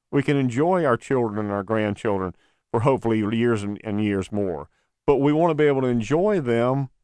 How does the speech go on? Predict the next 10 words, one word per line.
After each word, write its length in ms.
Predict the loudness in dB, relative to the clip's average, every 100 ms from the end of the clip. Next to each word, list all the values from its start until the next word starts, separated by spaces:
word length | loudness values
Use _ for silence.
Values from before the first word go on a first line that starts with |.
| _ _ _ _ _ -2
and 160 | 0 4
have 160 | 4
enough 280 | 4 2 4
assets 500 | 2 2 2 0 -2
to 80 | -6
be 140 | -2
able 200 | 0 0
to 80 | -2
do 200 | -2 -2
that. 340 | -2 -4 -6